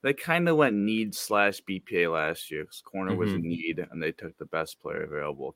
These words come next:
Speaker 1: kind of on their board, I think. So that was kind of a unique situation. But what positions would you be okay with the Bills taking at twenty-seven? You should start from the top and go all the way down.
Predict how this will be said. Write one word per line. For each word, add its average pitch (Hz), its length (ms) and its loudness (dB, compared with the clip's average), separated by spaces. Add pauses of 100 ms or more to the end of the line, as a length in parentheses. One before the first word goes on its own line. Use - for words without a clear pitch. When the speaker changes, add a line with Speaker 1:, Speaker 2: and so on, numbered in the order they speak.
Speaker 1:
kind 71 140 -8
of 76 120 -8
on 71 120 -8
their 64 140 -14
board, 60 360 -10
I 58 40 -14
think. - 300 -20
So - 120 -10
that 101 140 -2
was 92 100 -6
kind 78 220 -8
of 76 80 -12
a 76 40 -8
unique 71 260 -10
situation. - 680 -12
But - 200 -6 (1200)
what 156 380 6
positions 101 880 2
would 98 160 2
you 101 160 -4
be 98 240 2
okay 101 420 4
with 90 220 2
the 78 80 -4
Bills 92 340 4
taking 85 420 -8
at 78 220 -4
twenty-seven? - 680 -10
You 101 80 -14
should - 200 -14
start 123 300 -2
from 135 80 -6
the 135 60 -4
top 107 340 0
and 107 80 -4
go 87 80 -4
all 95 120 4
the 87 60 4
way 87 120 4
down. - 280 -8